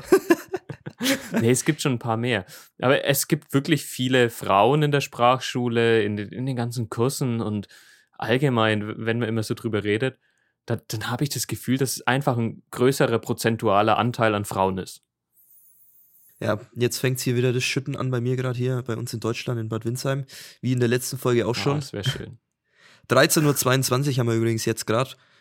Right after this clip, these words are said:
Speaker 2: Bei dir, Chris, einundzwanzig Uhr zweiundzwanzig dadurch. Freitag, vierundzwanzigster März, damit wir das auch wieder untergebracht haben. Wisst ihr also Bescheid
Speaker 1: <laughs>
Speaker 2: über unsere Aufnahmebedingungen hier.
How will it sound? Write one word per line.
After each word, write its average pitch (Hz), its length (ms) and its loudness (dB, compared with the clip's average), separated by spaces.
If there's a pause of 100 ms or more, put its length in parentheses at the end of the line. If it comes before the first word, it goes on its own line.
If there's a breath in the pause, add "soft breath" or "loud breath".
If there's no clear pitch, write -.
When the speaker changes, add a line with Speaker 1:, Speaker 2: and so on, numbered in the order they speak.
(160 soft breath)
Speaker 2:
Bei 120 80 0
dir, 127 160 0
Chris, 127 240 -2
einundzwanzig 120 500 -2
Uhr 110 80 0
zweiundzwanzig 110 540 -6
dadurch. 120 260 0
Freitag, 127 380 4
vierundzwanzigster 123 680 0
März, 123 240 2
damit 127 200 2
wir 123 60 2
das - 120 2
auch 139 160 2
wieder 131 100 4
untergebracht 135 460 0
haben. 156 180 2 (400 loud breath)
Wisst 127 300 2
ihr 143 80 4
also 123 180 -2
Bescheid 127 460 0 (220)
Speaker 1:
<laughs> 127 220 -2
Speaker 2:
über 123 120 0
unsere 123 240 -2
Aufnahmebedingungen 120 800 -4
hier. 123 240 -2